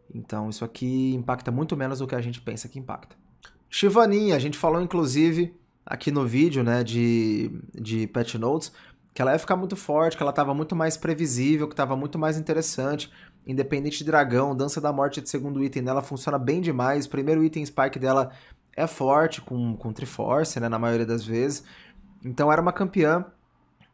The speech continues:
ainda é uma campeã que, que, que se favorece muito disso.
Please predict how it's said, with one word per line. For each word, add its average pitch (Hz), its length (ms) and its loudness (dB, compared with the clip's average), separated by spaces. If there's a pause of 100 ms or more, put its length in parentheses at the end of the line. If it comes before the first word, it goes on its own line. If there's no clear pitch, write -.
(120)
ainda 247 240 2
é 277 40 4
uma 220 120 2
campeã 185 460 2
que, 190 180 -6
que, - 220 -20
que - 180 -6
se 165 120 -4
favorece 165 520 0
muito 170 220 -4
disso. 135 360 -2